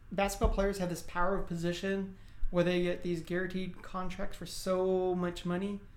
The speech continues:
but they don't kneel. But they have, I feel like they have a much greater presence in, uh, communities, uh, compared to football players. 'Cause you could give, you know,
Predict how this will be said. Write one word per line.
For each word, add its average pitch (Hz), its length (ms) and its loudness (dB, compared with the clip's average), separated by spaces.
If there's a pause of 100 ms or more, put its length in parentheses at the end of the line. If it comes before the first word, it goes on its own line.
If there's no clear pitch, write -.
(400)
but 175 100 0
they 208 80 6
don't 226 180 0
kneel. 180 300 -2 (380)
But 180 100 0
they 202 120 4
have, 202 260 2
I 196 80 0
feel 196 120 4
like 190 80 0
they 196 80 0
have 190 140 4
a 175 100 2
much 180 680 -2
greater 175 260 2
presence 175 540 -2
in, 185 180 -8
uh, 185 280 -6 (460)
communities, 202 880 0 (260)
uh, 175 160 0
compared 175 440 0
to 170 340 0
football 185 280 -2
players. 180 480 -10 (100)
'Cause 175 160 -2
you 208 80 -4
could 220 180 -2
give, 170 320 2 (1120)
you 185 100 2
know, 180 100 0